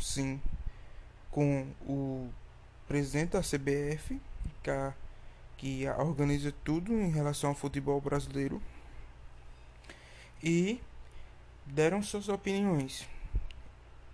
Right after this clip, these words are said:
mas não deram publicamente as opiniões, mas eles deram a entender que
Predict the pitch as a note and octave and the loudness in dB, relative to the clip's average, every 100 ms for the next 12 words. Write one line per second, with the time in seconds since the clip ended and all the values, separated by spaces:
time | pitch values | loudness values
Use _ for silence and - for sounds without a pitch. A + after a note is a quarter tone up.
0 | - C#3+ D3+ C#3+ D#3 G3+ - D3+ G3+ F#3 | -6 0 4 6 6 2 0 2 2 6
1 | E3+ E3 D3 C#3 C3+ C3+ C#3+ C#3+ C#3+ D3+ | 4 4 0 -2 -2 -2 0 2 0 0
2 | F#3+ E3 E3 G3 A3+ F3+ C3+ - - - | -2 -2 -4 -4 -2 -2 -2 -6 -6 -6
3 | - C#3 C#3+ D3 G#3 - - - - - | -4 2 4 4 2 -4 -14 -18 -20 -20
4 | - - - D3 C#3+ C#3 D3+ D3+ D3+ C#3+ | -20 -12 0 2 2 4 6 8 6 4
5 | C#3+ C3+ C3+ F3 G#3+ - D3 | 2 2 0 0 -6 -10 -10